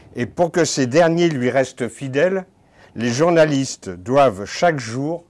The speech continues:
chaque semaine, redoubler de créativité, susciter l'intérêt et l'envie de lire du lecteur potentiel.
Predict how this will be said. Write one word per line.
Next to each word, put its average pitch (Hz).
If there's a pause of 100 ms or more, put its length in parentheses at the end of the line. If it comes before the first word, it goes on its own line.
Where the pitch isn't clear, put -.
(140)
chaque -
semaine, 139 (120)
redoubler 147
de 113
créativité, 127 (560)
susciter 170
l'intérêt 143 (160)
et 135
l'envie 127 (380)
de 95
lire 147
du 101
lecteur 139 (160)
potentiel. 101